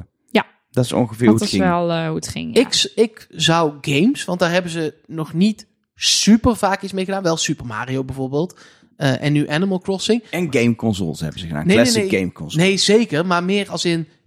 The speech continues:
Speaker 3: games is natuurlijk een hele nieuwe I P-wereld om
Speaker 1: Ja.
Speaker 3: überhaupt nog aan te boren. Als jij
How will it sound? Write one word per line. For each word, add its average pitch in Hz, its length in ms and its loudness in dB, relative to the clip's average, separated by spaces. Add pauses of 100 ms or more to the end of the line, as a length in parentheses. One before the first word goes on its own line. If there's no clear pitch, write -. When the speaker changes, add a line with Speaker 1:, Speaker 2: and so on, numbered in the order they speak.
(140)
Speaker 3:
games 190 440 0
is 156 140 -10
natuurlijk 175 340 -2
een 151 60 -2
hele 208 280 2
nieuwe 180 240 0 (140)
I 165 60 0 (220)
P-wereld 156 380 0
om 151 320 -8 (260)
Speaker 1:
Ja. 156 220 -2
Speaker 3:
überhaupt 208 420 4
nog 202 120 -2
aan 143 180 -6
te 139 80 -12
boren. 135 300 -6
Als 143 140 -4
jij 170 320 0